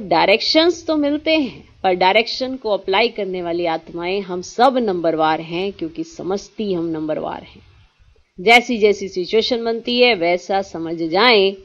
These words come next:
तो फिर हम तुरंत तुरंत बन जाएं, लेकिन हम कुछ और ही सोचने लगते हैं। बाबा आज समझाएंगे कि चित्रों की दरकार नहीं,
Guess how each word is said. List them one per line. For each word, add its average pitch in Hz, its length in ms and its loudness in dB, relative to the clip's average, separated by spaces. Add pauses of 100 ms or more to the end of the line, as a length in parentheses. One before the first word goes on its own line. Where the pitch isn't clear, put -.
(340)
तो 185 120 -6
फिर 190 360 0 (100)
हम 196 280 -2 (400)
तुरंत 226 280 2
तुरंत 185 300 2
बन 165 220 -2
जाएं, 147 300 -8 (160)
लेकिन 170 340 -4
हम 214 260 -2 (140)
कुछ 175 200 -4
और 190 200 4
ही 180 100 2
सोचने 160 400 -6
लगते 139 320 -10
हैं। 175 120 -20 (320)
बाबा 165 260 0
आज 175 140 2
समझाएंगे 180 640 0
कि 170 140 -6
चित्रों 175 360 -6
की 170 120 -4
दरकार 180 420 4
नहीं, 160 280 -2